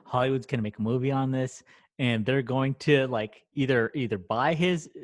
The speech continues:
the rights to his book, or they're gonna pay him to be a, a advisor. And he needs those, he needs those ticket sales in China.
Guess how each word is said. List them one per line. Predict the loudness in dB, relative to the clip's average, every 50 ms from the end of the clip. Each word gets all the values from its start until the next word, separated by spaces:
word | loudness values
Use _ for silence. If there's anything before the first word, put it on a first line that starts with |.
| -6 0
the | 0 2
rights | 2 2 2 0 0 -2 -4
to | -2 0
his | 2 2 2 2
book, | 2 2 2 2 2 -2 -6
or | -6 -4
they're | -4 -4
gonna | -4 -4 -4 -6
pay | -6 -6 -6 -4 -2 -2
him | -2 -2 -2 -4
to | -4 -4 -4
be | -2 -2 -2 -2 -2 -6 -8
a, | -10 -10 -10 -10 -10 -10
a | -10 -8 -8
advisor. | -8 -10 -8 -6 -6 -6 -4 -6 -4 -2 -2 -2 -4 -4 -10 _ _ _ -20 -20 -14 -4 -2
And | -2 0
he | 0 0 0
needs | 2 2 0 0 2
those, | 4 4 4 4 2 -4 -6
he | -2 0 2 2
needs | 2 2 2
those | 2 0 0 -2
ticket | -4 -4 -2 -2 -2 -2
sales | 0 2 2 2 2
in | 2 2
China. | 2 0 0 0 0 -2 -4 -4